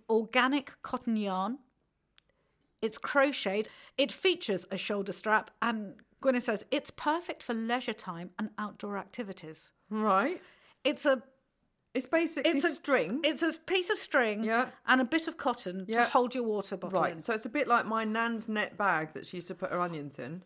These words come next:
Speaker 1: Oh my God.
Speaker 2: That,
Speaker 1: Yes.
Speaker 2: that's what it's like, but not plastic.
Speaker 1: But, but also not quite as cool as your grand's net bag. It doesn't have the retro appeal. It's sort
Speaker 2: Right.
Speaker 1: of modern and earthy
Speaker 2: It's
Speaker 1: and gw-, it's very Gwyneth.
Speaker 2: Right, okay.
Speaker 1: How much?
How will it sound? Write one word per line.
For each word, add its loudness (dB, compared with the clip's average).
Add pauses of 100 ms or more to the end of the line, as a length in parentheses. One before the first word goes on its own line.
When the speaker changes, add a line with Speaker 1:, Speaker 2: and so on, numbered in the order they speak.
(100)
Speaker 1:
Oh -20
my -14
God. -12 (120)
Speaker 2:
That, -6
Speaker 1:
Yes. 4
Speaker 2:
that's 4
what 0
it's -2
like, 2
but 0
not 0
plastic. -2
Speaker 1:
But, 0
but 0
also 4
not 6
quite 6
as -2
cool -2
as -2
your -4
grand's -4
net -8
bag. 2
It -2
doesn't 2
have 4
the -2
retro 4
appeal. -4
It's -6
sort 0
Speaker 2:
Right. 4
Speaker 1:
of 0
modern 0
and -4
earthy 2
Speaker 2:
It's 2
Speaker 1:
and -2
gw-, 6
it's -2
very 6
Gwyneth. 0
Speaker 2:
Right, 6 (120)
okay. -6 (240)
Speaker 1:
How 8
much? 0